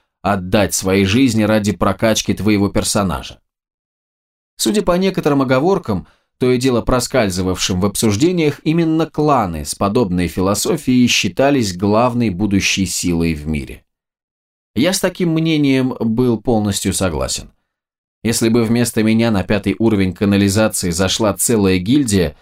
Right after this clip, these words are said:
то она наверняка обогатилась бы на годы вперёд. А подобных штучек вокруг ещё много.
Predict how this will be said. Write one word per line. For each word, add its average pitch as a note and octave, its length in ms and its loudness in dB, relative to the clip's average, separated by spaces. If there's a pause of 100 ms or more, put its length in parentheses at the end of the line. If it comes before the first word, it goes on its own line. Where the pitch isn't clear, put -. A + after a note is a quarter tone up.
(420)
то B2+ 120 -2
она A#2+ 160 0
наверняка B2+ 520 0
обогатилась G#2 600 0
бы G#2 140 0
на G#2 140 0
годы F#2+ 280 0
вперёд. D2 440 -4 (420)
А G2+ 120 -2
подобных G2 500 0
штучек G#2 420 -2
вокруг F#2+ 380 -2
ещё F#2 320 0
много. A2+ 460 0